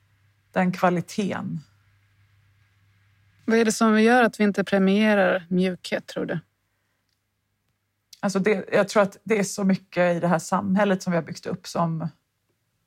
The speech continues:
Speaker 1: som liksom bygger på de maskulina, eh, energierna eller strukturerna. Och där tänker jag att det kanske inte är en så framstående kvalitet. Eller jag tror att det är mer feminin kvalitet. Och, och eftersom vi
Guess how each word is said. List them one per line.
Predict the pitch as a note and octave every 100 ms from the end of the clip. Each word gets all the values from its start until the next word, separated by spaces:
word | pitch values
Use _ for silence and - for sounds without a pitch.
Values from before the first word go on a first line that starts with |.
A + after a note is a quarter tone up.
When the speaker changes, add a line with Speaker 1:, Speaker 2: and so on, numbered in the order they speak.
| _ _ _ _ _ _ -
Speaker 1:
som | F#3 F3
liksom | E3 E3+ C3+
bygger | - G3 F3+ F#3
på | F3+
de | E3 D#3+ -
maskulina, | D#3 - F3+ F3+ - F#3 F3 E3 D3+ D3 C#3+ -
eh, | - - - - - F#3+ - _ _ _
energierna | F#3+ F3 E3 F3 D#3+ D#3
eller | D3+
strukturerna. | - F3 - F#3+ F#3+ F#3 C3+ - E3+ _ _ _ _ _ -
Och | F3+
där | F3 F3 F3+ F#3 F#3 - -
tänker | F3 D#3+ - D#3+
jag |
att | D#3+
det | E3+
kanske | F3 E3 E3
inte | D#3 C3
är | G3
en | C#4
så | -
framstående | E3+ E3 D#3+ E3 E3
kvalitet. | D#3 D#3 - D3
Eller | E3+
jag | E3+
tror | -
att | F3
det | E3 F#3+
är | B3
mer | F3 D#3
feminin | - B3+ A#3 -
kvalitet. | - - F3 F#3 - - _ _ _
Och, | F3 F3+ -
och | F3 F3+
eftersom | F3 F3+
vi | E3+ F3 G3